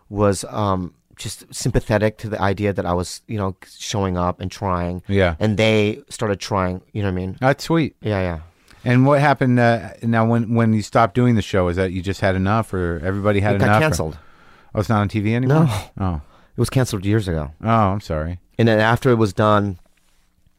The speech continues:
Speaker 1: I couldn't work, really. <laughs>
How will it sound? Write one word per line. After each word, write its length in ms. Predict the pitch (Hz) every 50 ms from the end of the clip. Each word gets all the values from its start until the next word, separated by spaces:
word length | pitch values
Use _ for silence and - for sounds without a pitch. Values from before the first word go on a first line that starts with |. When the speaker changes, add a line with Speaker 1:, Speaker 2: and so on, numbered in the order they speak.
| _ _ _ _ _ _ _
Speaker 1:
I 1000 | - - _ _ - _ _ _ _ _ _ _ _ _ _ _ _ _ _ - -
couldn't 200 | - 120 104 90
work, 240 | 90 98 117 120 -
really. 360 | 92 87 82 85 85 87 90 104
<laughs> 60 | 127